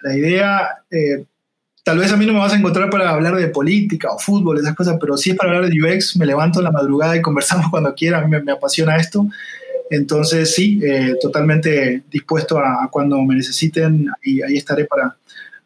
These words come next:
para, para darles mi, mi aporte, mi granito de arena. Eh, y no, básicamente, básicamente eso.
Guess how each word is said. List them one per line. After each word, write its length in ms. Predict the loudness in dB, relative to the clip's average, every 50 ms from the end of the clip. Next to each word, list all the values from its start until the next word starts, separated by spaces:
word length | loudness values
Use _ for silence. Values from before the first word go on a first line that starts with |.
| _ _ _
para, 420 | -2 0 0 2 2 2 0 0 -2 -2 -4
para 400 | -4 -4 -2 -4 -4 -6 -8 -14 _ _ _ -16 -16 -16 -16 _ _ -10 -10 -10 -4 -2
darles 240 | 0 0 2 2
mi, 220 | 2 2 2 2 2
mi 120 | 0 0
aporte, 360 | 0 0 0 -2 0 0 0
mi 120 | 0 0 0
granito 300 | 0 0 0 0 0 -2
de 60 | 0
arena. 420 | 0 2 2 2 0 -2 -4 -6 -16 -20 -20 -20 -20 _ _ _ _ _
Eh, 280 | -2 0 0 0 0 0 0 0 0 0 -2 -2 -4 -6 -8 -10 -14 _ _ _ _ _ _ _ _ _ _ _ _ -12 -12 -12 -10 -4 0
y 60 | 2
no, 180 | 2 2 2 2
básicamente, 920 | 2 2 2 2 2 2 2 4 4 4 2 2 2 2 2 0 0 0
básicamente 1200 | 0 -2 -2 -2 -2 -2 -2 0 0 0 0 0 0 0 0 2 2 0 0 0 -2 -2 -2 0 0
eso. 500 | 0 0 0 0 0 0 0 -2 -6